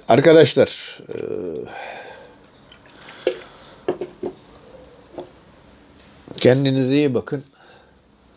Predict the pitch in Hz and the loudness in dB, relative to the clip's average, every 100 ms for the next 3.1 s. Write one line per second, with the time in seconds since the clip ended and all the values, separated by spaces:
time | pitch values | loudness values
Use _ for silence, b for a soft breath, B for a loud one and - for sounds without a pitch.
0 | _ _ - - - 117 117 92 90 92 | _ _ -8 -2 0 4 4 2 2 0
1 | 101 110 - - - _ _ B B B | 0 -4 -16 -20 -20 _ _ B B B
2 | B B B - 170 - 180 180 185 180 | B B B 4 4 6 6 8 8 6